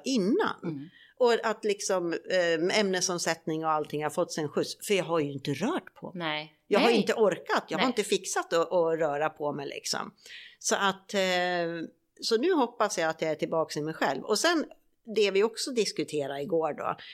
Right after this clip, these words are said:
Speaker 1: det var ju det här att vi som, som väger oss, att
Speaker 2: Mm.
Speaker 1: vi är fixerade.
Speaker 2: Mm.
Speaker 1: Och, och det är, jag, jag vet inte, för att jag,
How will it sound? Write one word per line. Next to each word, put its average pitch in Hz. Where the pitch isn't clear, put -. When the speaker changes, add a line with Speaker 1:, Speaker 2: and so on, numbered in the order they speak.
Speaker 1:
det 247
var 214
ju 175
det 160
här 147
att -
vi 185
som, 156
som 185
väger 240
oss, -
att 180
Speaker 2:
Mm. 175
Speaker 1:
vi 180
är 143
fixerade. 330
Speaker 2:
Mm. -
Speaker 1:
Och, 247
och 254
det 277
är, 302
jag, 254
jag 269
vet 311
inte, 262
för 240
att 240
jag, 240